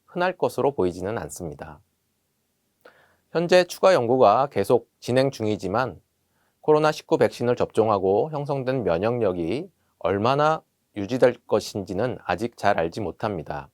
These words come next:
코로나 십구 바이러스와 유사한 다른 코로나 바이러스에 대한 항체 유지 기간은 대략 일, 이 년 정도로 코로나 십구 바이러스에 대한 항체 유지 기간도 비슷할 것으로 보입니다. 추후 밝혀질 면역력 유지 기간,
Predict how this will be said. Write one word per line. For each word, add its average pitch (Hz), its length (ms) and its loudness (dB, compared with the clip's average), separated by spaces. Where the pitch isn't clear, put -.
코로나 160 300 2
십구 - 240 -6
바이러스와 117 920 2
유사한 107 500 0
다른 127 320 0
코로나 147 320 2
바이러스에 107 580 2
대한 95 340 0
항체 147 360 -2
유지 98 240 -4
기간은 101 580 -2
대략 95 360 0
일, 151 320 0
이 107 160 -6
년 113 180 -2
정도로 92 580 -2
코로나 147 260 0
십구 143 260 -8
바이러스에 113 540 2
대한 104 420 2
항체 143 320 -4
유지 101 180 -4
기간도 90 720 -2
비슷할 127 460 -4
것으로 127 320 0
보입니다. 78 560 -8
추후 190 300 -4
밝혀질 120 760 0
면역력 117 560 0
유지 104 180 -2
기간, 80 460 -4